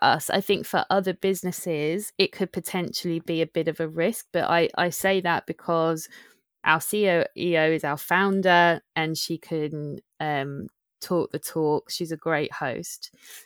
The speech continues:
And then, as I mentioned, we also have consultants in the business. We call them skin coaches. So every day they're talking to customers on Zoom.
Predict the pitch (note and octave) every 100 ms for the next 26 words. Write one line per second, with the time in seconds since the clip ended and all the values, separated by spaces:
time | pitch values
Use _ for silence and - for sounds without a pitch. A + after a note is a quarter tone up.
0 | _ F3 F#3 F3+ F#3 E3+ E3 E3 - -
1 | D#3 D#3+ D#3+ D#3 - D#3 D#3 D#3 D3 D3
2 | D3 - _ _ _ _ _ - F#3+ E3+
3 | - F#3 F3 E3 - - D#3 D3+ D3 D3
4 | - D#3 G#3 F3 - E3 D#3+ D#3+ - E3+
5 | D#3+ D3 E3 D#3 - - D2+ F#3+ - -
6 | - - - G3 F3+ - - - G#3+ G3
7 | F3+ E3+ E3 D3 D3+ D#3 - E3+ D#3+ -
8 | D#3 - - D3+ D3+ C#3+ D3 D3+ E3+ F#3
9 | F3+ F3